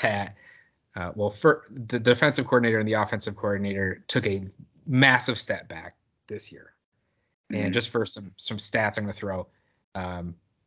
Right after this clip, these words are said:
Speaker 1: Scotty Hazelton was sixty-sixth nationally amongst his peers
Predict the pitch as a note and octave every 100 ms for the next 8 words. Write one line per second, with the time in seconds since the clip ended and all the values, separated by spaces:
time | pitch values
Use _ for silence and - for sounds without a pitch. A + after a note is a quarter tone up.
0 | _ _ - - C3+ C3 A#2+ A2+ G#2+ A2+
1 | G#2 G#2 - - - _ _ _ _ _
2 | _ _ _ _ _ _ A2 G#2+ - D3+
3 | C#3 A#2+ A2 G#2 A2 G#2 G#2 G2 A2 G2
4 | F#2 F#2+ _ _ _ - G2+ G#2 G#2 -
5 | F#2+ - G#2+ F#2 E2+ -